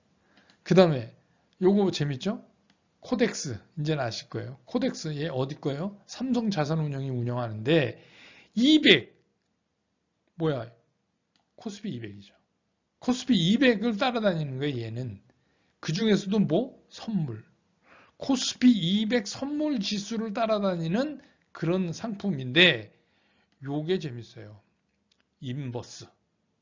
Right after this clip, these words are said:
인버스 뭐예요? 어. 아, 이거 왜 이렇게 안 써지지?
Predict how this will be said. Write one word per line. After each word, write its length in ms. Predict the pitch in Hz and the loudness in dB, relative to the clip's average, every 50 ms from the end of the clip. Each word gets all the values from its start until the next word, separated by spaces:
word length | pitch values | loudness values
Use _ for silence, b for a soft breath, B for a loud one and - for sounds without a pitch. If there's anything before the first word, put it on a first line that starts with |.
| _ _ _ _ _ _ _ _ _ _ _ - | _ _ _ _ _ _ _ _ _ _ _ -4
인버스 540 | 185 170 185 196 190 196 190 180 - - 202 | 0 4 6 6 8 6 6 4 2 -4 -4
뭐예요? 420 | 170 135 127 123 117 113 110 117 - _ _ _ _ _ _ _ _ - | -4 -4 -4 -6 -6 -8 -12 -16 -18 _ _ _ _ _ _ _ _ -14
어. 240 | 139 127 113 104 101 _ _ _ _ _ _ _ _ _ _ _ _ _ _ _ _ _ _ _ _ _ _ _ _ _ _ _ _ _ _ _ _ _ _ _ _ _ | -12 -10 -10 -12 -14 _ _ _ _ _ _ _ _ _ _ _ _ _ _ _ _ _ _ _ _ _ _ _ _ _ _ _ _ _ _ _ _ _ _ _ _ _
아, 180 | _ _ _ - - _ _ - | _ _ _ -20 -20 _ _ -12
이거 100 | 135 127 | -8 -4
왜 140 | 120 123 | -4 -2
이렇게 240 | 120 113 117 - - | -2 -4 -4 -4 -6
안 120 | 117 104 98 | -6 -6 -6
써지지? 520 | - 131 107 98 - - - - - _ | -8 -8 -8 -8 -10 -12 -14 -16 -16 _